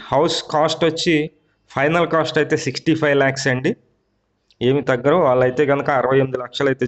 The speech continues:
చెప్తున్నారు. నూట పదహారు గజాల్లో ఉంటుంది. చుట్టూ సెక్యూరిటీ డీల్స్ కూడా అన్నీ ఫిట్ చేసే ఉన్నాయి. ఇది బ్యాక్ సైడ్ ఉన్నటువంటి వాష్ ఏరియా. టూ బెడ్‌రూమ్, టూ బాత్రూమ్స్ ఉంటాయి. మీకు నచ్చినట్లయితే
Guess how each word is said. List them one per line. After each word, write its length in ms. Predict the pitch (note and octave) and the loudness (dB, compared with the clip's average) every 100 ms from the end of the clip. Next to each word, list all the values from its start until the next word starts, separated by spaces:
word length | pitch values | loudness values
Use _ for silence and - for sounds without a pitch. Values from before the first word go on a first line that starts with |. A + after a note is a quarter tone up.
| A#2 | -4
చెప్తున్నారు. 500 | - B2+ B2 A#2 G3+ - _ _ _ _ _ _ _ _ _ | -6 -4 -2 0 -2 -6 _ _ _ _ _ _ _ _ _
నూట 180 | B2 D#3 | -2 -2
పదహారు 420 | F3 D#3 D3 D3 D3 | 0 0 2 2 2
గజాల్లో 380 | C#3+ D#3 D#3 C#3+ | 2 4 4 2
ఉంటుంది. 280 | C#3 C#3 D#3+ D#3+ | 0 -2 -2 -2
చుట్టూ 280 | C3 - D3+ A#2+ - - | -6 0 -2 -2 -10 -6
సెక్యూరిటీ 420 | C3+ C#3 D3+ C#3+ | -4 0 0 0
డీల్స్ 300 | C#3 C3+ C3 - | 0 0 0 -2
కూడా 140 | D3 C3 | 0 0
అన్నీ 200 | C3+ C#3 A#2 - _ _ | 0 -2 -4 -12 _ _
ఫిట్ 140 | B2 - | -10 0
చేసే 260 | D3 C3 C#3+ B2+ | 0 2 0 0
ఉన్నాయి. 220 | C#3 A#3+ - _ _ _ _ _ _ | -2 -6 -10 _ _ _ _ _ _
ఇది 180 | A#2 G#2 A2 - A2 | -2 -2 -2 -4 0
బ్యాక్ 220 | D3 D#3 | 0 2
సైడ్ 200 | E3+ D#3+ D3+ | 2 2 2
ఉన్నటువంటి 440 | C#3 C#3 C3+ C3+ | 0 0 0 0
వాష్ 240 | B2 B2+ - | 0 0 0
ఏరియా. 260 | B2+ B2+ G3 - _ _ _ _ _ _ _ _ _ _ _ _ | 0 0 -4 -8 _ _ _ _ _ _ _ _ _ _ _ _
టూ 100 | C#3 D3 | -2 2
బెడ్‌రూమ్, 360 | D#3 D3 D#3+ D#3+ - _ _ | 2 2 0 -2 -10 _ _
టూ 80 | C3+ B2 | -2 2
బాత్రూమ్స్ 420 | C3 C3 D3 C3+ C3+ | 0 0 -2 0 -2
ఉంటాయి. 220 | C3+ B3 - - | -2 -4 -6 -10
మీకు 220 | G#3+ - G#2 - | -10 -10 -16 -6
నచ్చినట్లయితే 680 | A2 - D3 D3 D3 D3+ | -6 -2 -2 0 0 0